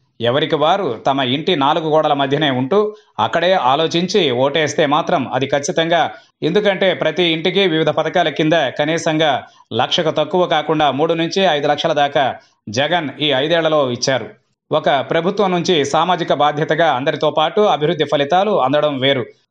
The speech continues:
కానీ వ్యక్తిగత లబ్ధిగా లక్షలు కురియడం వేరు. అలా ఇంతకుముందు ఎప్పుడు ఎక్కడ స్వాతంత్ర భారతదేశంలో జరగలేదు. నగదు బదిలీ పథకం కింద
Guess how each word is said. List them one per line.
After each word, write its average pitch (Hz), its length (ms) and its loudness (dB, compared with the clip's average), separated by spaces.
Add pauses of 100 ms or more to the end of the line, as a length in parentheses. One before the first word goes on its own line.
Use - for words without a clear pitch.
(300)
కానీ 165 280 -2
వ్యక్తిగత 185 420 0
లబ్ధిగా 165 500 0
లక్షలు 160 480 0
కురియడం 147 500 0
వేరు. 123 260 0 (440)
అలా 165 260 2
ఇంతకుముందు 170 560 0 (140)
ఎప్పుడు 170 280 0 (200)
ఎక్కడ 170 280 0 (140)
స్వాతంత్ర 160 540 0 (140)
భారతదేశంలో 151 800 0 (380)
జరగలేదు. 143 500 0 (340)
నగదు 120 300 0
బదిలీ 147 260 0
పథకం 147 340 -2
కింద 165 220 0